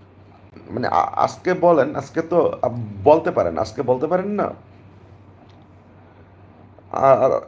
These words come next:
মানে একটা কমেন্ট আসলে বুঝতে পারতাম যে কমেন্টটা আসলে আসতেছে কিনা। আর অবশ্যই অপু বিশ্বাস ভক্তরা একটা করে লাইক দিয়ে দিবেন। তাহলে কি হবে, লাইভটা চলাকালীন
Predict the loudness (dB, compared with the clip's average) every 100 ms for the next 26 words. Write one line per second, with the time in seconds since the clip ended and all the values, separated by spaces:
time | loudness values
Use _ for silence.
0 | -12 -4 -2 0 -2 -6 -2 -2 0 -2
1 | 0 0 0 0 -2 -4 -4 -4 -6 -2
2 | 0 2 0 -4 -2 0 0 -2 0 0
3 | 0 0 2 2 0 -4 -6 -10 -8 -8
4 | -6 -6 -10 -14 2 2 2 4 4 4
5 | 0 -4 -2 0 -2 -6 -6 -4 -4 -2
6 | -2 0 2 4 4 2 -6 -20 -10 -2
7 | -2 2 0 2 2 4 4 2 -2 -2
8 | -2 -2 -6 -8 -10 -20 -20 -20 -20 -20
9 | -20 0 4 4 2 0 0 2 0 -2
10 | -14 -16 2 4 4 0 -2 -2 0 2
11 | 2 2 2 2 0